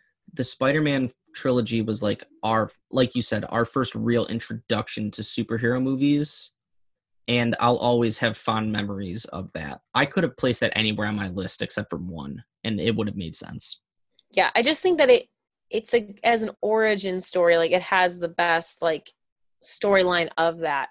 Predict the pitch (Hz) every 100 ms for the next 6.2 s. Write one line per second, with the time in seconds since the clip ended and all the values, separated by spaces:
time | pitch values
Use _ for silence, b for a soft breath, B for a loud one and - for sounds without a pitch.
0 | _ 180 175 151 - - 180 180 170 170
1 | - _ _ _ _ _ - 220 190 220
2 | 220 208 220 196 190 180 - - - _
3 | - 196 - - 185 170 170 165 160 160
4 | - - 160 156 143 156 151 156 139 151
5 | 156 156 156 147 160 165 160 - 170 151
6 | 147